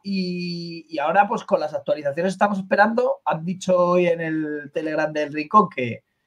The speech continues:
que, bueno, pues que van a lanzar, mira, está el, la versión de T T S, que es la que hemos jugado, que van a lanzar ya el, el este, el,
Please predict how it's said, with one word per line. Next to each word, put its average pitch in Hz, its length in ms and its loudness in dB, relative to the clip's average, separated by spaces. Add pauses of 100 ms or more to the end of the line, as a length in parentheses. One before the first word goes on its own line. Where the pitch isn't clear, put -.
(400)
que, 123 760 0
bueno, 143 220 4
pues 123 180 -6
que - 100 0
van 131 160 4
a 156 60 4
lanzar, 151 920 8
mira, 151 180 8
está 160 300 6
el, 147 460 0
la 139 100 8
versión 160 320 6
de 156 120 0
T 143 120 -2
T 185 120 10
S, 202 180 4
que 165 80 0
es 147 60 -2
la 143 80 6
que 139 60 0
hemos 143 140 0
jugado, 208 360 8 (320)
que - 120 6
van 170 120 10
a 185 60 10
lanzar 180 420 8
ya 180 320 12
el, 175 680 8 (540)
el 165 180 4
este, 214 440 6
el, 139 640 2